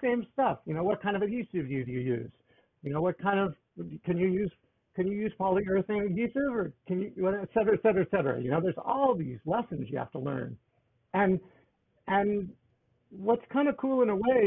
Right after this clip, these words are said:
is it's separating the wheat from the chaff. There are so many things we need to learn, and if you're not willing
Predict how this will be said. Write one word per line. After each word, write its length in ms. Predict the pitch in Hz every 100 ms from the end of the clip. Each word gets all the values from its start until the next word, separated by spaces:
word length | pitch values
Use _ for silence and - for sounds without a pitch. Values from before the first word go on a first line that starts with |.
| 175
is 240 | 165 170 160 _ _ _ _ _ _ _ _ _ _ _ _ _ _ _
it's 200 | 175 175 - _ -
separating 920 | 240 254 277 254 233 220 196 190 180 170 _ -
the 160 | 165 170
wheat 240 | 190 214 -
from 120 | 185
the 120 | 147 127
chaff. 300 | - 139 - - _ _ _ _ _ _ _ _ _ _ _ _ - 135
There 260 | 170 165
are 80 | 165 - -
so 180 | 208 247
many 220 | 262 254
things 340 | - 220 214 175
we 140 | 175
need 280 | 170 185 180 -
to 60 | 175
learn, 680 | 165 185 175 151 127 135 156 _ _ -
and 120 | 143
if 120 | 143 -
you're 160 | 151
not 300 | 160 202 220
willing 720 | 185 135 175 202 190 175 151